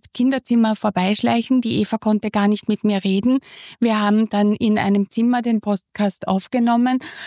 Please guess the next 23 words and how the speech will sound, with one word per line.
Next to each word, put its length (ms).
ähm, 420
haben 200
versucht, 580
auch 160
beim, 400
wenn 340
wir, 300
beim 220
Tür 240
aufmachen 460
und 60
zumachen 380
ganz 220
leise 320
zu 120
sein. 300
Ähm, 400
die 420
Eva 560
war 380
in 360
diesem 280
Kinderzimmer, 800